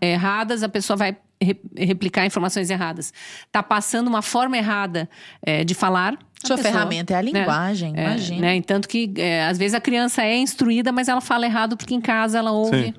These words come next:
Speaker 1: os pais falando errado por serem de uma origem mais humilde. Então, eu tinha essa percepção, assim. Mas, é, voltando, então fiz, acabei fazendo jornalismo porque queria escrever. Já no início da faculdade percebi também o mercado muito fechado lá em Curitiba, né?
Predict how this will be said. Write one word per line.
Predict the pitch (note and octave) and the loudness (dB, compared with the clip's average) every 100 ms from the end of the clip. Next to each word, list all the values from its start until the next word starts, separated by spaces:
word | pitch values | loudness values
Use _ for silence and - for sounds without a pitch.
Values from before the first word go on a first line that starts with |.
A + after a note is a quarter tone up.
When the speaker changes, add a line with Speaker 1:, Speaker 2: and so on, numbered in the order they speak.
| - | -8
Speaker 1:
os | - G#3+ | -4 -2
pais | - G3+ G3 | 0 0 0
falando | G3+ G3+ | -2 0
errado | A3+ G#3+ G#3+ G#3+ | 0 0 -2 -4
por | A3+ | -6
serem | G#3+ G#3+ | -2 -2
de | G#3+ | 0
uma | G#3 | 0
origem | G#3 G#3 G#3 | 0 0 0
mais | G#3 G#3 | 0 0
humilde. | A3+ A3 F3+ D#3+ | 0 0 0 -2
Então, | D#3 F#3+ - - - - | -2 -2 -4 -12 -6 -2
eu | |
tinha | G3 - D4+ C4+ | 0 2 2 2
essa | B3 | 0
percepção, | G3 G3 A3 F#3+ - G3 E3+ | 0 -2 -2 -2 0 2 2
assim. | E3+ E3 D#3 - - - - | 0 -2 -4 -10 -12 -10 -2
Mas, | G3 G#3+ G3+ | 0 2 0
é, | G#3+ G3+ | 0 2
voltando, | F#3+ A3+ A#3 G3+ E3 | 2 0 2 2 2
então | D#3+ G3 | 0 0
fiz, | - B3 | 0 0
acabei | G#3+ F3+ F3+ G3+ | 0 0 0 0
fazendo | G#3+ G3+ F#3 F3+ | 0 0 2 2
jornalismo | F#3 G3 G3 A3+ C4 B3 | 2 2 2 2 2 0
porque | A3 F3+ | -2 -4
queria | F3 E3+ | -4 0
escrever. | F3+ A#3 A3+ B3+ B3+ | 0 0 0 0 0
Já | A#3 | 2
no | A3+ | 2
início | G#3+ A3 | 2 2
da | G#3 | 2
faculdade | G#3+ F#3+ F#3 G3 | 0 0 0 0
percebi | G3 F#3 G3+ F3 F#3 - | 0 0 0 0 0 -2
também | - G#3 | -2 0
o | F#3 | 0
mercado | F3 G3+ G3 | 0 0 0
muito | G3+ A3+ | -2 0
fechado | F#3+ - G#3 A3 | -2 0 0 0
lá | E3+ | 0
em | |
Curitiba, | F3+ F3+ F3+ - B3 G3 | 0 -2 -2 -2 0 0
né? | F#3+ | 0